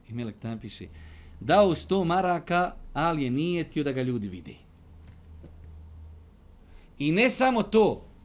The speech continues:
meleki ti zapisuju djela nakon tvog života. Ti posadio jerbasmu pored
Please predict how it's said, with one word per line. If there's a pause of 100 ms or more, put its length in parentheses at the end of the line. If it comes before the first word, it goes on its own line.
(580)
meleki
ti
zapisuju
djela
nakon
tvog
života. (1300)
Ti
posadio (280)
jerbasmu
pored